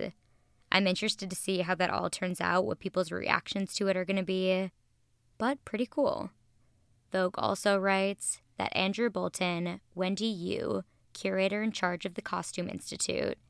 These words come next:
added that the exhibition will be shaped around three main, quote, zones, land, sea, and sky,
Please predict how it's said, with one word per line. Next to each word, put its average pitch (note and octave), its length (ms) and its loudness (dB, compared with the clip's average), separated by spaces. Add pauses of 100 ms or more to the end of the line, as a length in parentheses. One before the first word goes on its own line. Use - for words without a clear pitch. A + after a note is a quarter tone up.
(420)
added F#3 300 2
that F#3 120 2
the - 140 -4
exhibition F3 760 -2
will F3 100 -6
be E3+ 120 -6
shaped - 400 0
around E3+ 480 -4
three G3+ 280 -2
main, E3+ 420 -2
quote, - 440 -6
zones, - 640 -4 (580)
land, F#3+ 540 2
sea, E3 560 -2
and F3+ 180 -2
sky, - 720 0